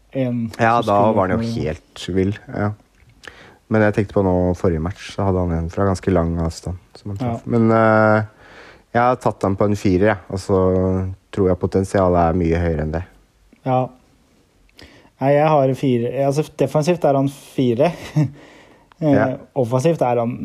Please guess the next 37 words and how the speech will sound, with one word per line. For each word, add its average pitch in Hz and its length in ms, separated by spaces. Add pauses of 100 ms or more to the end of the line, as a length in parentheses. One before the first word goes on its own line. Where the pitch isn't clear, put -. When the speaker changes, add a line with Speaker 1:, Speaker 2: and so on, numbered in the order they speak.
Speaker 1:
nesten - 880
på 123 80
en 120 80
sjuer, 113 480
vil 143 100
jeg 117 80
si. - 120 (640)
Speaker 2:
Ja, 120 220
jeg 107 320
er 80 80
enig. 78 180 (460)
Speaker 1:
Så 143 160
da 147 140
Speaker 2:
Han 135 100
er 135 60
Speaker 1:
ble 139 100
Speaker 2:
litt 139 160
Speaker 1:
det - 60
Speaker 2:
under 127 120
pari 127 400 (320)
på 120 160
defensivt, 110 720
men, 107 280
eh, 107 960 (100)
eller 120 200 (380)
i 107 460
se-, - 320
sånn, 104 320 (280)
når 104 180
du 101 40
kommer 95 300
til 113 100
helhet, 95 300
han 113 100
er 101 180
egentlig 104 280 (1500)
i, 95 280